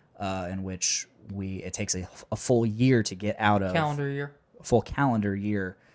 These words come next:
Speaker 1: to get out of, uh, saying, that being said, if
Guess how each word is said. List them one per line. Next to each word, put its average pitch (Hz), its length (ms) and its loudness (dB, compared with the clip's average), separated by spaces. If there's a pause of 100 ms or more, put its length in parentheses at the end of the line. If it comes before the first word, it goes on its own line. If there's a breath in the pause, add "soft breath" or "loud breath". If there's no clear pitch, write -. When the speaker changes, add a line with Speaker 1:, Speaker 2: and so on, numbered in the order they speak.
(340 soft breath)
Speaker 1:
to - 120 -14
get 101 240 -6
out 107 240 2
of, 98 440 -2
uh, 92 560 -4 (1000)
saying, 98 560 -2 (240)
that 101 360 -2
being 95 200 -4
said, 95 480 0
if - 280 -12